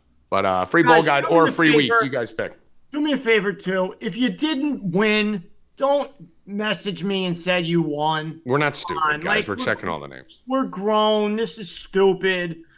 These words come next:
Speaker 2: I don't have time for that bullshit.
Speaker 1: Yeah, and we're gonna ban
Speaker 2: And, you know, and it makes me just wanna punch you in the face.
Speaker 1: Yes,
Speaker 2: So
Speaker 1: it makes
Speaker 2: let's,
Speaker 1: me wanna
Speaker 2: let's,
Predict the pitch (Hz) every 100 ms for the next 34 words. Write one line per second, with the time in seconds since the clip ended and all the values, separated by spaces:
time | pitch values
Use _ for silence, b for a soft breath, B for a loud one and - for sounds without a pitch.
0 | b 185 233 262 226 208 - 180 180 180
1 | 175 175 170 156 - 135 180 - 165 156
2 | 151 - _ - 87 71 98 104 104 101
3 | 87 214 214 208 247 247 240 240 240 247
4 | 269 262 262 254 196 240 233 - 226 226
5 | 220 190 165 202 147 - - - _ -
6 | 104 - 175 165 - 98 220 98 85 80
7 | 269 285 -